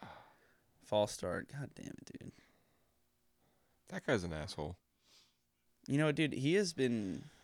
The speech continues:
Speaker 1: Someone made a video about how different the N F L is in the last eight years, specifically the last eight years.
Speaker 2: Let's hear it.
Speaker 1: And it's insane.
Speaker 2: Talk to
Speaker 1: About,
Speaker 2: me.
Speaker 1: like, all the refs that are different,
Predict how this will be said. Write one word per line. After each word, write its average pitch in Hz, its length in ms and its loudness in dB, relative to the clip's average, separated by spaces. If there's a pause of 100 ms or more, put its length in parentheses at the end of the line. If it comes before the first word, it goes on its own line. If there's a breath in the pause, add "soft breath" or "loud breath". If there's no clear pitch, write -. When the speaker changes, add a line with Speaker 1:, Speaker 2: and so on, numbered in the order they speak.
(200 soft breath)
Speaker 1:
Someone 151 300 8
made 240 140 10
a 185 60 10
video 104 340 6
about 107 220 6
how 101 160 6
different 95 500 0
the 98 120 2
N 92 140 0
F 90 160 -2
L 90 220 2
is 92 260 0
in 92 100 -2
the 92 60 2
last 90 420 0 (120)
eight 90 240 -2
years, 73 400 -4
specifically 98 760 -4
the 92 60 2
last 87 260 0
eight 82 160 -2
years. 82 400 -4 (140)
Speaker 2:
Let's 107 160 -2
hear 104 140 -2
it. 104 120 -4
Speaker 1:
And 92 100 -2
it's 87 120 -4
insane. 87 420 -4 (320 soft breath)
Speaker 2:
Talk 117 100 0
to - 20 2
Speaker 1:
About, 107 180 12
Speaker 2:
me. 104 60 10
Speaker 1:
like, 101 60 8
all 101 140 12
the 95 60 10
refs 98 320 8
that 104 120 6
are 101 80 6
different, 98 480 4